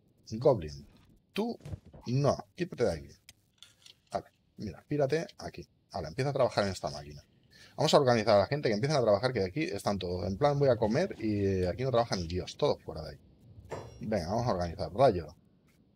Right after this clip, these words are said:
Rayo McQueen, venga. Ponte ahí a minar. Hala, tira a currar. Gánate, gánate esas barritas. Tú, Griffin. Tú vete a currar, tío. Ven a currar. Vale, Rane. Mina de piedra. No, no quiero mina de piedra. Procesadora,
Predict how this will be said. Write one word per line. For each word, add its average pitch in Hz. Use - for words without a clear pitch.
Rayo 127
McQueen, 85
venga. 82
Ponte 143
ahí 92
a 92
minar. 104
Hala, 82
tira 120
a 107
currar. 80
Gánate, 95
gánate 156
esas 120
barritas. 87
Tú, 139
Griffin. 107
Tú 143
vete 117
a 76
currar, -
tío. 156
Ven -
a -
currar. -
Vale, 92
Rane. 104
Mina 156
de 135
piedra. 156
No, 113
no 117
quiero 127
mina 95
de 82
piedra. 82
Procesadora, 95